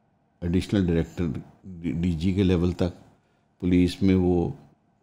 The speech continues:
जो नीचे से रैंकर ऊपर जाते हैं, एसपी, डीआईजी के लेवल तक। अब चूँकि ये लोग थे जो इनकॉम्पिटेंट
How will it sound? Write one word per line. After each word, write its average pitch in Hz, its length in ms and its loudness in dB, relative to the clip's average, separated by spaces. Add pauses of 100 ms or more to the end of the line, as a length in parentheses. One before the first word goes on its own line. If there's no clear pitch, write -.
जो 85 180 -4
नीचे 82 300 -2
से 82 140 -2
रैंकर 82 340 2
ऊपर 92 280 0
जाते 85 360 -2
हैं, 85 140 2
एसपी, 87 360 -4
डीआईजी 82 500 0
के 85 80 0
लेवल 80 260 0
तक। 82 200 -4 (680)
अब 104 160 -4
चूँकि 113 200 2
ये 107 280 6
लोग 123 420 6
थे 110 140 8
जो 104 280 4
इनकॉम्पिटेंट 101 760 2